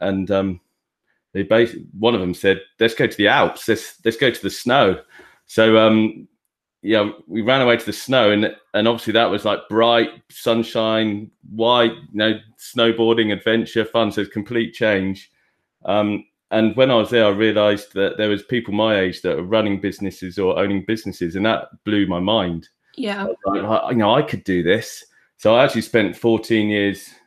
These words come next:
Speaker 1: travelling, but along the journey, I, I always kept doing web stuff, and I basically just told people that I could,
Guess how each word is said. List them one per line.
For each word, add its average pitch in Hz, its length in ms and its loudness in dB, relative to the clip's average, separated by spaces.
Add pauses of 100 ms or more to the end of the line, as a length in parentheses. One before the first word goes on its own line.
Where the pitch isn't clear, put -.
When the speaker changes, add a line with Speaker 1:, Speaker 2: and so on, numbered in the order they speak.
Speaker 1:
travelling, 92 640 -4 (400)
but 98 160 0
along 120 560 0
the 98 80 -10
journey, 107 500 2
I, 95 160 2
I 95 60 -4 (340)
always 107 480 2
kept - 260 -10
doing 95 400 -4 (220)
web 113 220 2
stuff, - 480 -10 (400)
and 92 180 -4
I 92 220 -2
basically 113 280 0
just 87 220 -10
told 98 240 0
people 87 300 -12
that 73 100 -4
I 76 80 -8
could, - 260 -16